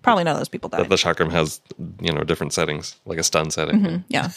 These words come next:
Speaker 2: <laughs> And it
Speaker 1: She,
Speaker 2: embedded into your
Speaker 1: she
Speaker 2: chest
Speaker 1: said it on
Speaker 2: setting.
Speaker 1: stun.
Speaker 2: <laughs>
Speaker 1: But at the end, yeah, at the end of the stun, though, it'll still embed itself in, like, a rock or a tree or something. And
Speaker 2: Right.
Speaker 1: it's like, but what about the human flesh?
Speaker 2: <laughs>
Speaker 1: The delicate human flesh?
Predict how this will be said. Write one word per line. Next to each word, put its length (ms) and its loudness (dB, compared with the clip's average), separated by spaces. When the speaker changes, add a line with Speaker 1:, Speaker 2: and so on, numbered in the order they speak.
Speaker 2:
<laughs> 220 -4
And 160 6
it 80 2
Speaker 1:
She, 120 0
Speaker 2:
embedded 360 4
into 240 4
your 100 4
Speaker 1:
she 100 0
Speaker 2:
chest 200 4
Speaker 1:
said 80 4
it 20 2
on 160 4
Speaker 2:
setting. 440 0
Speaker 1:
stun. 560 -2
Speaker 2:
<laughs> 80 -10
Speaker 1:
But 180 4
at 120 4
the 120 4
end, 160 4
yeah, 180 4
at 60 -2
the 140 -2
end 160 4
of 80 -2
the 80 2
stun, 400 2
though, 260 2
it'll 200 2
still 200 4
embed 280 4
itself 320 2
in, 80 0
like, 140 0
a 60 0
rock 380 0
or 80 2
a 40 0
tree 340 -6
or 100 0
something. 480 0
And 40 -6
Speaker 2:
Right. 120 8
Speaker 1:
it's 80 4
like, 180 -2
but 120 -2
what 100 0
about 140 0
the 60 0
human 260 4
flesh? 300 2
Speaker 2:
<laughs> 100 -8
Speaker 1:
The 160 8
delicate 400 6
human 260 6
flesh? 440 2